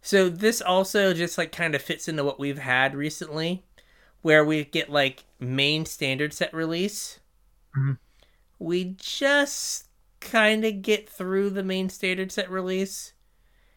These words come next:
Speaker 2: Yeah.
Speaker 1: And then they're like, "Oh, are you starting to not think about Magic? Here's Time Spiral Remastered."
Speaker 2: Yeah.
Speaker 1: And then you maybe get, like, good with Time Spiral Remastered. They're like, "Oh, here's Strixhaven."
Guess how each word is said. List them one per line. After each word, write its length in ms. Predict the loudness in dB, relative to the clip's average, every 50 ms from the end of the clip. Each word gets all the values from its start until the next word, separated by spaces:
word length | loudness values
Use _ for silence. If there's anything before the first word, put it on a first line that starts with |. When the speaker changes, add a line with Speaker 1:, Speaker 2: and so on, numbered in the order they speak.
| _ -8
Speaker 2:
Yeah. 140 | -8 -4 0 2
Speaker 1:
And 160 | 2 2 2
then 120 | 0 2
they're 140 | 2 2 4
like, 400 | 6 6 6 6 4 -2 -8 -20 _ _ _ _ _ _ _ _ _ 4 6
"Oh, 200 | 6 8 6 6
are 120 | 4 2 2
you 140 | 2 0
starting 300 | -2 -2 -2 -2 0 0
to 60 | 2 2
not 180 | 2 2 0
think 180 | -2 -4 -4 -2
about 200 | 0 -2 0 2
Magic? 580 | 2 2 2 2 0 -2 -2 -2 -6 -20 _ _ _ _ _ _ _ _ _ _
Here's 320 | _ -2 -2 -2 -2 -4
Time 240 | -4 2 2 2 2
Spiral 380 | 2 2 0 0 0 0 -4 -4
Remastered." 520 | -4 -4 -6 -6 -8 -10 -12 -12 -12 -12 -18 _ _ _ _ _ _ _ _ _ _ _ _ _ -14
Speaker 2:
Yeah. 100 | -8 -2 0
Speaker 1:
And 140 | 0 2 4
then 280 | 4 4 4 4 0 -8 _ _ _ _ _ _ _ _ -8
you 160 | -6 -4 -2
maybe 320 | 2 2 2 2 2 0 0
get, 260 | 0 -2 -2 -2 -4 _ _ 0
like, 240 | 2 2 0 0 -2
good 160 | -2 -2 0
with 140 | -2 -4 -2
Time 240 | 2 4 4 4 4
Spiral 300 | 2 0 2 2 2 2
Remastered. 520 | 0 0 2 2 2 2 0 0 -2 0
They're 120 | 0 0 2
like, 280 | 2 2 0 0 -2 0 4
"Oh, 380 | 4 6 6 4 2 -2 -10 _ _ _ _ _ _ _ _ _ _ _ _
here's 240 | -2 -2 -2 -2 -2
Strixhaven." 640 | -2 -2 -2 -2 -2 -4 -4 -4 -4 -6 -8 -8